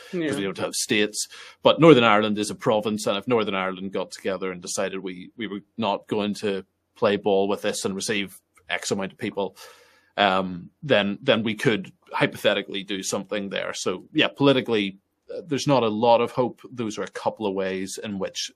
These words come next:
Speaker 1: there could, if, you know, if I was saying what are the realistic political solutions, I would look locally with a hope that maybe one day a figure like Farage, and I'll get in trouble for backing Farage. And again, like Trump,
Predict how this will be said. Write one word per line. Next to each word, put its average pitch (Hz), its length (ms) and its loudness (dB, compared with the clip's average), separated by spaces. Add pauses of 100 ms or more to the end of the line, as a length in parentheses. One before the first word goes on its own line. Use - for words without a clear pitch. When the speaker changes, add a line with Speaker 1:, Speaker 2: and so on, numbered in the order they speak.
(140)
Speaker 1:
there 113 200 0
could, - 300 -6 (300)
if, 113 260 -2
you 175 160 6
know, 120 100 6
if 101 80 0
I 123 100 8
was 107 120 -2
saying 107 180 -2
what 110 100 -2
are 107 80 0
the 104 100 -2
realistic 104 640 -2
political 104 400 -8
solutions, 107 760 -6 (440)
I 110 100 0
would 104 120 0
look 104 160 -4
locally 104 560 -4 (300)
with 107 140 -2
a 95 80 0
hope 107 240 -4
that 110 200 -4
maybe 107 260 -2
one 104 280 -2
day 95 400 -2 (260)
a 123 60 -6
figure 101 360 -2
like 92 420 -6 (760)
Farage, 95 640 0
and 98 140 -8
I'll 98 120 -6
get 104 120 -8
in 104 60 -12
trouble 95 260 -6
for - 160 -8
backing 95 380 -6
Farage. 92 580 -6
And 101 380 -4
again, 104 360 2
like 143 260 2
Trump, 101 320 0